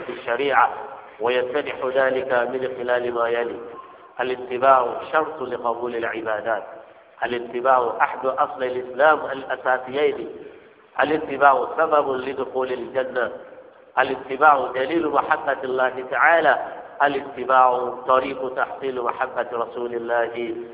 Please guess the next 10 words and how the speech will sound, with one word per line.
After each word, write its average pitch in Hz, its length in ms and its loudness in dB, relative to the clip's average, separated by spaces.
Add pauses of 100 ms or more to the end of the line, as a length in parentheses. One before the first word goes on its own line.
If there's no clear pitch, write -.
(180)
صلى 127 240 0
الله 123 400 2
عليه 120 220 2
وسلم 123 680 -4 (260)
على 127 160 4
الحقيقة. 143 880 0 (760)
الاتباع 143 720 2
سبيل 151 460 2
امتثال 143 560 0
الأوامر 156 720 6